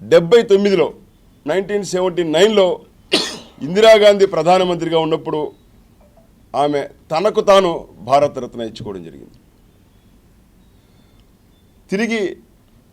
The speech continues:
పంతొమ్మిది వందల తొంభైలో కాంగ్రెస్ రహిత ప్రభుత్వం కేంద్రంలో అధికారంలో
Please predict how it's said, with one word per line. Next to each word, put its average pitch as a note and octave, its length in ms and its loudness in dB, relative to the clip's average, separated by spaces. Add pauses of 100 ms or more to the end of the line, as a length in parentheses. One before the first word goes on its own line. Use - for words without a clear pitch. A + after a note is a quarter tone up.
(120)
పంతొమ్మిది G3 580 -2
వందల G3 180 4 (220)
తొంభైలో G3 420 4 (420)
కాంగ్రెస్ G3 640 0 (140)
రహిత F3+ 260 0 (140)
ప్రభుత్వం F3+ 440 -4 (720)
కేంద్రంలో F#3 480 0 (160)
అధికారంలో E3+ 520 -2